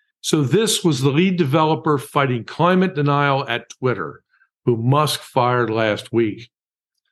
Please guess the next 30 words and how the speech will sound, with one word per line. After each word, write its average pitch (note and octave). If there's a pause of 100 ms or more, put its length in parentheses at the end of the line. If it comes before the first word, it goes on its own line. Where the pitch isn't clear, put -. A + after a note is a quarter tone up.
(340)
What A#2+
a B2+
surprise. G#2 (1600)
An F#3+
apparent B3
colleague F#3+
of A#2+
Holthaus, A#2+ (440)
I B2+
can't D#3+
read D#3
her C3+
Twitter C3+
handle C3
on A#2+
this A2
podcast, A2
so C3
let D#3+
me D#3+
just C3+
call C3
her A#2+ (580)
the A2
Queen. B2 (880)
The D3
Queen C4
replied, C3 (320)
quote, A#2+
"Hi, A#2+